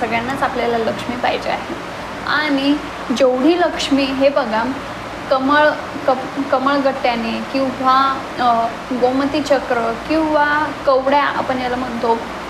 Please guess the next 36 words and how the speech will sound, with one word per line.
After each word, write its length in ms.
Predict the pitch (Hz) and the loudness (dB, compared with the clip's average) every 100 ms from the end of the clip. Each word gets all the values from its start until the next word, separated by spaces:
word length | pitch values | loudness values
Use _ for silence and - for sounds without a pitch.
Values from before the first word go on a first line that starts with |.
| - - | -10 -2
त्यांनी 360 | 269 277 311 339 | 2 4 4 4
जेवढी 500 | 311 277 262 269 349 | 2 2 4 4 4
प्रसन्न 460 | 320 294 285 294 | 4 2 2 4
होते 280 | 339 269 254 | 4 4 0
ना, 200 | 220 269 285 | -4 -4 -2
त्याच्यापेक्षा 580 | 294 311 320 359 - 339 | 0 2 0 -2 0 -2
कितीतरी 680 | 330 233 285 330 381 349 349 | 2 0 2 2 4 2 2
पटीने 540 | - 285 302 294 311 | 2 0 2 2 2
जास्त 520 | 269 247 233 - - 277 - - - - - 262 | 2 0 -2 -4 2 2 2 -4 -10 -10 -8 -2
माता 300 | 240 233 277 | -2 2 2
लक्ष्मी 420 | 285 - - 240 | 2 0 -4 -4
ही 320 | 220 262 294 - - - - | 0 2 2 0 -10 -8 -2
भगवान 480 | 247 226 269 285 277 | 0 0 0 4 4
विष्णूंची, 800 | 262 - 269 294 285 277 330 320 - - - - 240 | 2 0 2 4 4 2 2 0 -2 -8 -10 -8 -2
विष्णूंची 520 | 262 277 277 277 311 | -2 2 2 2 2
आपण 300 | 277 311 269 | 0 0 -4
सेवा 360 | - 269 233 | 0 0 2
केल्याने 400 | 262 277 254 240 | 0 2 2 0
प्रसन्न 420 | 240 220 220 220 220 | -2 -4 -4 -2 -2
होत 240 | 240 - | -2 -4
असते, 520 | - - - - - | -6 -8 -10 -4 0
हे 60 | 254 | 0
लक्षात 260 | 233 - | 0 -4
घ्या. 160 | 214 208 - - - - - - | -6 -6 -8 -10 -10 -12 -12 0
हे 100 | 302 | 2
बघा, 300 | 294 262 240 | 2 0 0
माता 340 | 240 240 233 262 | 0 0 2 0
लक्ष्मी 360 | 254 - 262 | 0 0 0
ही 160 | 254 277 | 2 0
चंचल 460 | - 220 208 254 | 0 -2 0 2
आहे, 380 | 247 - - - | 2 0 -8 -4
आज 220 | 233 240 247 | -2 0 0
आहे 380 | 233 226 247 | 0 -2 -2
तर 60 | 254 | 0
उद्या 240 | 240 220 | 0 0
नाही. 240 | 226 226 | 0 0